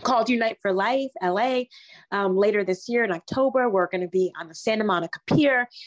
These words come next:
There's gonna be thousands of young people there. We're gonna have, like, a concert and we're gonna talk about these, these videos. And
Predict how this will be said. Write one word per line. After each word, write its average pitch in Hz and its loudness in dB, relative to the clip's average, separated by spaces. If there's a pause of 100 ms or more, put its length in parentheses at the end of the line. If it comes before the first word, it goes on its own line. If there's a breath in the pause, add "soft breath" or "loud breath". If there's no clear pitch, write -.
(120)
There's 180 -6
gonna 175 -2
be 175 -10
thousands 226 0
of 202 0
young 190 0
people 190 -2
there. 180 2
We're 170 0
gonna 165 -8
have, 175 -8
like, - -14
a - -14
concert 254 -2
and 170 -2
we're 170 -2
gonna 175 -4 (320 loud breath)
talk 233 -2
about 226 0
these, 214 -2 (140)
these 196 0
videos. 208 2 (500 loud breath)
And 185 0